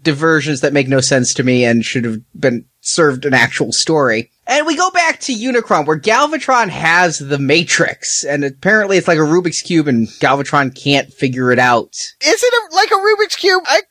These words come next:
Speaker 2: felt like it was
Speaker 1: It's actually more like King Arthur, I think. You know, the Sword and the
Speaker 2: Yeah.
Speaker 1: Stone type thing.
Speaker 2: That's what I was thinking. Yeah, that it only can operate from a person that is the right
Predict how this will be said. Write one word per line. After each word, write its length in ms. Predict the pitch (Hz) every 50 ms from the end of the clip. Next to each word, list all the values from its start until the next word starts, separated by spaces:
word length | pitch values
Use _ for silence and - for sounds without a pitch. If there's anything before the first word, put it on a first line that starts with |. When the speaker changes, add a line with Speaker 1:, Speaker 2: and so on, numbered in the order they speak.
| _ -
Speaker 2:
felt 240 | 302 320 320 - 247
like 240 | 269 269 240 - 240
it 120 | 233 220
was 300 | 226 233 220 196 - -
Speaker 1:
It's 200 | 208 247 240 226
actually 420 | 302 311 349 339 - - 339 285 262
more 300 | 214 208 214 208 196 180
like 180 | 170 160 151
King 240 | - - 170 156 135
Arthur, 460 | 131 131 127 123 123 - 127 104 90
I 100 | 80 98
think. 320 | 98 - 110 92 92 95 -
You 80 | 127
know, 80 | 123 120
the 100 | 107 117
Sword 260 | - - 147 135 131 254
and 60 | 254
the 40 | 247
Speaker 2:
Yeah. 180 | 226 202 160
Speaker 1:
Stone 360 | 127 147 139 135 127 127 123
type 320 | 113 143 131 120 - - _
thing. 80 | 143
Speaker 2:
That's 260 | 135 226 240 226 120 240
what 140 | 233 226
I 200 | 226 214 208 202 196
was 200 | 190 185 165 -
thinking. 400 | - 185 160 147 - 135 127 120
Yeah, 140 | 131 131 - 156
that 200 | 165 180 180 233
it 80 | 220
only 360 | 233 240 254 277 294 294 294 -
can 180 | 240 226 226
operate 600 | 214 220 226 220 - 233 226 214 214 214 202 208 - _ _
from 220 | 214 196 190 185
a 80 | 175 156
person 540 | - - 208 208 208 190 - - 190 180 170
that 180 | 165 156 156 - - _ 104 98 85 92 120
is 240 | 156 147 - - - _
the 140 | 139 147
right 260 | 135 151 165 170 175